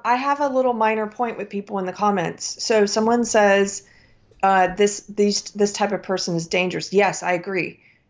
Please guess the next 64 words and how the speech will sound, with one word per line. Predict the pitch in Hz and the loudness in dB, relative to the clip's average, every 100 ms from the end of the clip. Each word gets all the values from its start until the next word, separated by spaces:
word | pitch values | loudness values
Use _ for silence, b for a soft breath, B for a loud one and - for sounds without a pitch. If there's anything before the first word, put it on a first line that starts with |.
| - | -6
because | - 208 202 | -4 -2 0
that | 196 - | 2 0
belief | 175 190 208 | -2 -2 -2
is | 190 170 | -6 -2
dangerous | 175 165 160 170 | -2 -2 -4 -4
and | 160 | -4
resentment | 160 185 185 | -4 -4 -2
is | 165 | -4
dangerous. | 160 160 160 160 | -4 -6 -4 -2
Somebody | - 208 190 | 2 2 4
else | 180 - | 2 2
said, | 175 170 | -2 -2
"You've | 170 | 0
met | 170 160 | 0 0
an | 151 | 0
evil | 190 185 | -2 -2
person." | 170 - - 151 156 | -2 -4 -4 -4 -6
I | 170 | -4
don't | 202 247 | 2 4
agree | 240 190 160 | 4 2 -4
with | 156 | -2
that, | 156 - | -2 -2
but | 170 | -2
this | 185 185 | -2 -2
is | 165 | -2
a | 160 | 2
long-standing | 160 160 156 - - 175 156 156 | 2 2 2 -4 -6 -2 0 0
debate, | 160 156 | 0 0
and | 143 | 0
I | 160 | 0
don't | 170 | 0
wanna | 165 | 0
go | 165 | 0
down | 160 151 156 | 0 -2 -2
that. | 147 165 | -4 -4
But | 165 - | -6 -4
Carter | 196 190 | 0 0
and | 170 | 0
I | 156 | -2
disagree | 165 - 160 | -4 -8 -6
about | 156 - | -4 -4
this | 160 | -4
all | 160 | -4
the | 165 | -4
time. | 165 - - | -6 -8 -4
I | - 196 | 0 0
don't | 202 | 0
think | - 180 | -4 -8
people | 190 175 160 | -8 -6 -4
are | 151 | -4
evil | 170 165 151 | -4 -4 -2
or | 160 156 | 0 0
good. | 160 160 | 0 2
I | 151 | 0
think | 156 165 | -2 -2
they | 160 151 | 0 0
are | - | 0
animated. | 165 165 165 156 156 | 2 2 2 0 -2
They | 156 | -4
can | 170 | -4
be | 165 | -4
animated | 151 160 156 151 147 | -2 -2 -2 -2 -2
by | 143 | -2
both. | 147 139 - | -2 -6 -6